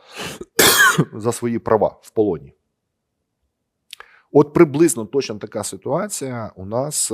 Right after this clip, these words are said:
з, кхм, громадами і з медичними колективами. У нас влада говорить,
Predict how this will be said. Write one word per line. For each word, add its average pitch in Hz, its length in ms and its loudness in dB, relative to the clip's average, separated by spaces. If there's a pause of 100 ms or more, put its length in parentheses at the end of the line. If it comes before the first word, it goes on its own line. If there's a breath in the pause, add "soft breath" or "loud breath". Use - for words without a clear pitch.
(140)
з, 104 440 -2 (220)
кхм, 107 220 -6 (300)
громадами 151 640 2 (560 soft breath)
і 226 140 4
з 131 360 4
медичними 120 520 -2
колективами. 90 760 -8
У 90 100 -14
нас 143 360 0
влада 110 400 2
говорить, 104 720 -12